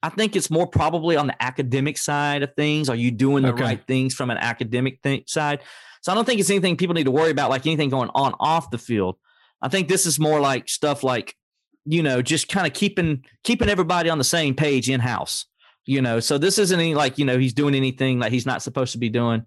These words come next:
Speaker 1: I think it's just academics and stuff of that nature. Um, they're just trying to send him a message. Hey, academics are every bit as important as football. Um, and so, um, I think that's what this has been all year with him. And, you know, he'll, uh, you know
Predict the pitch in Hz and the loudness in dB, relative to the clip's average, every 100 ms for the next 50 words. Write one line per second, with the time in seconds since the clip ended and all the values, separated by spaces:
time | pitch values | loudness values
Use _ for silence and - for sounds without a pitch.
0 | - - - 208 196 202 - 135 143 151 | -10 -20 -6 -4 0 -2 -2 -2 -2 -2
1 | 127 123 123 - 120 123 123 123 123 - | 0 0 -2 -4 -4 -4 -4 -2 -2 0
2 | 120 110 117 110 110 - - _ - 117 | -2 -2 0 0 -2 -12 -20 _ -2 0
3 | 117 127 139 143 151 147 - 135 147 165 | 2 0 0 -2 -2 -2 0 0 2 2
4 | 139 127 - 127 - - 135 - 127 151 | 2 0 0 -2 -4 -6 -4 -2 -2 -2
5 | 127 139 143 127 123 127 139 131 143 135 | -2 0 0 0 0 0 0 -2 -2 -2
6 | 123 - 135 113 104 98 - - _ _ | -2 -4 -2 0 0 0 -2 -12 _ _
7 | - 113 110 110 117 127 113 127 120 117 | -4 0 0 0 0 -2 -2 0 2 2
8 | 113 113 117 131 143 131 120 127 - 117 | 2 2 0 -2 -2 -2 -2 -2 -2 -4
9 | - 113 110 117 101 117 110 120 120 110 | -4 -4 -2 0 0 0 0 0 0 0
10 | 127 123 120 107 101 - - _ - 143 | 0 0 0 -2 -4 -12 -20 _ -4 0
11 | 120 127 151 135 131 120 123 _ - 147 | 2 2 2 2 2 0 -4 _ -4 0
12 | 117 117 | 0 0